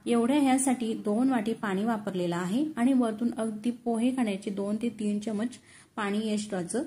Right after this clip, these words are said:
लागलेलं आहे. इतपतच पाणी वापरायचं आहे, म्हणजेच अशा प्रकारचेच आपल्याला हे पीठ मळून घ्यायचं आहे. त्यानंतर अगदी थोडंसं तेल घेतलेलं आहे, दोन ते तीन थेंब, आणि तेलामध्ये हे पीठ आपल्याला अशा प्रकारे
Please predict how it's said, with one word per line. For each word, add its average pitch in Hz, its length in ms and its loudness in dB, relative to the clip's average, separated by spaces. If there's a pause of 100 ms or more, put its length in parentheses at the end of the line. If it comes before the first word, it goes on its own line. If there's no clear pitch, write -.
लागलेलं 165 420 0
आहे. 165 240 0 (420)
इतपतच 262 520 -2
पाणी 247 260 2
वापरायचं 208 580 -2
आहे, 214 160 0
म्हणजेच 208 420 -2 (100)
अशा 233 260 0
प्रकारचेच 233 640 -2
आपल्याला 208 340 -4
हे 214 160 0
पीठ 226 280 -10
मळून 208 300 -2
घ्यायचं 180 400 -4
आहे. 170 220 -2 (520)
त्यानंतर 269 380 6
अगदी 247 460 2 (120)
थोडंसं 262 500 6 (120)
तेल 220 200 2
घेतलेलं 196 360 2
आहे, 190 320 2
दोन 214 260 0
ते 220 140 -2
तीन 208 360 -2
थेंब, 185 220 2 (160)
आणि 254 220 4
तेलामध्ये 214 580 2 (300)
हे 233 80 2
पीठ 226 240 -4
आपल्याला 190 300 -2
अशा 202 200 -2
प्रकारे 180 320 -4